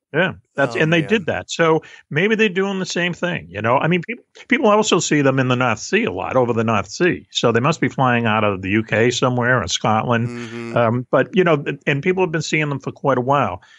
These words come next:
Speaker 1: But, you know, why this hasn't been made public yet, or, you know, maybe it's just something that's, that's, uh, once again, it's a test bed, you know, and, and they're, they're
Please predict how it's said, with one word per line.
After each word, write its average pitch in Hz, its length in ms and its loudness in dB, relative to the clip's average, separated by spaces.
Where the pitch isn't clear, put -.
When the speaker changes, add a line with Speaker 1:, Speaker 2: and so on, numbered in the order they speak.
Speaker 1:
But, 120 200 0
you 135 60 2
know, 131 60 2
why 135 240 2
this 165 220 0
hasn't 135 280 0
been 117 160 -4
made 120 320 0
public 143 360 -2
yet, 135 320 2
or, 107 320 2
you 131 100 -2
know, 131 100 2
maybe 127 300 2
it's 135 160 -2
just - 320 -4
something 143 300 -2
that's, 131 340 -2
that's, 123 360 -2
uh, 131 100 2
once 123 220 -2
again, 147 180 -2
it's 117 140 -2
a - 60 0
test - 340 -4
bed, 82 240 -4
you 92 140 -8
know, 110 240 0
and, 104 380 -4
and 110 200 0
they're, 113 240 2
they're 120 260 2